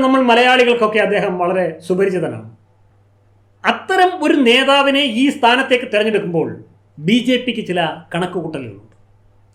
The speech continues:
അതിലൊന്നാമത്തേത്, ബി ജെ പിക്ക് കടന്നു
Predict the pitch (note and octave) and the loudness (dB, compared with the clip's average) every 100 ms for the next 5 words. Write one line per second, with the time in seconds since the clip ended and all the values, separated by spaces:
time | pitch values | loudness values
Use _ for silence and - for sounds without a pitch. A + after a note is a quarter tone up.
0 | - E3 F#3+ G#3 B3 B3 G3+ C#3 B2 A2+ | -4 0 0 2 0 0 -2 -2 -6 -14
1 | - _ _ _ _ C#3+ F3+ C#4 C#4+ D#4 | -20 _ _ _ _ -2 2 4 2 0
2 | D#4 D#4+ D#4 G#3+ A#3+ C#4+ | -2 -2 0 2 2 2